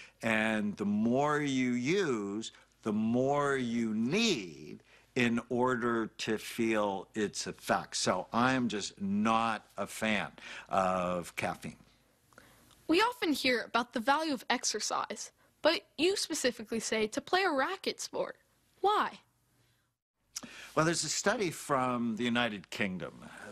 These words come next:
Speaker 1: that looked at aging and sports. And people who played football and soccer actually lived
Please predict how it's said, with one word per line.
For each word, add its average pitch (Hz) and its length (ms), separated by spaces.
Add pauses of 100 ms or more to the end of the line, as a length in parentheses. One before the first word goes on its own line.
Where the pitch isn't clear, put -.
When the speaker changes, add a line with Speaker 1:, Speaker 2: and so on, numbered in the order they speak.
(220)
Speaker 1:
that 107 360
looked 120 240
at 110 120 (120)
aging 127 640
and 107 220
sports. - 720 (320)
And 113 380
people 170 340
who 160 140
played 135 320
football 117 580
and 113 240
soccer 104 600 (100)
actually 113 420
lived 104 600